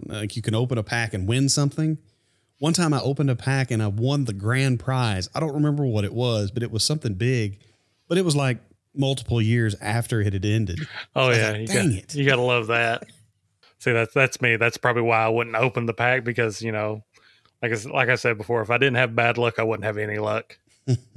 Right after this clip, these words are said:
Speaker 1: Yeah, you, you would open the pack and, and you would end up with a Mickey Mantos or somebody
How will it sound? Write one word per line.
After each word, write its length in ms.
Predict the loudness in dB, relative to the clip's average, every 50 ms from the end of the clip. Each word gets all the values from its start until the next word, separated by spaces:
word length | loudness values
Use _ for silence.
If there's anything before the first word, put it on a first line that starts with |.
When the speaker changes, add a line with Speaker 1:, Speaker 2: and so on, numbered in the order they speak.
| -16 -16 _ -8 -8 -8 -8 -10 -16 -16 -14 -16 -18 -18 -18 -8 -4
Speaker 1:
Yeah, 100 | -2 -2 -2
you, 200 | -2 -4 -6 -2
you 160 | 0 0 2 2
would 100 | 2 2
open 240 | 0 0 0 0 0
the 80 | 0
pack 380 | 0 0 0 2 2 2 0 0
and, 160 | 0 -2 -2
and 200 | -2 0 0 0 2
you 80 | 2
would 80 | 0 0
end 180 | 0 0 0
up 140 | 0 0 -2
with 180 | -2 -2 0 0
a 60 | 2
Mickey 360 | 2 2 2 2 2 0 2
Mantos 920 | 2 2 2 2 2 2 0 0 0 0 0 0 0 -2 -2 -4 -8 -10 -6
or 100 | -4 -4
somebody 500 | -2 -2 -2 -2 -2 -2 -4 -4 -6 -8